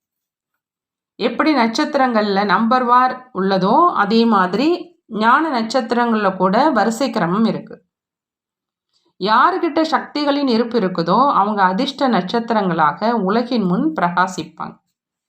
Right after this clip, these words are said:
எந்த சக்தி எவ்வளவு இருப்புள்ளது, அதனை எவ்வளவு பிற ஆத்மாக்களின் நன்மைக்காக பயன்படுத்துறேன் என்ற கணக்கை யார் சோதனை செய்றாங்களோ, அவங்களே மகாரதிகள்.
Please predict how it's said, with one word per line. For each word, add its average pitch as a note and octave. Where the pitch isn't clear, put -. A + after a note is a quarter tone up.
எந்த A3
சக்தி A3
எவ்வளவு A3
இருப்புள்ளது, D#3
அதனை G#3
எவ்வளவு A3+
பிற A3
ஆத்மாக்களின் G3+
நன்மைக்காக G#3+
பயன்படுத்துறேன் E3
என்ற A3
கணக்கை A#3
யார் G3+
சோதனை A#3
செய்றாங்களோ, G3
அவங்களே F3+
மகாரதிகள். E3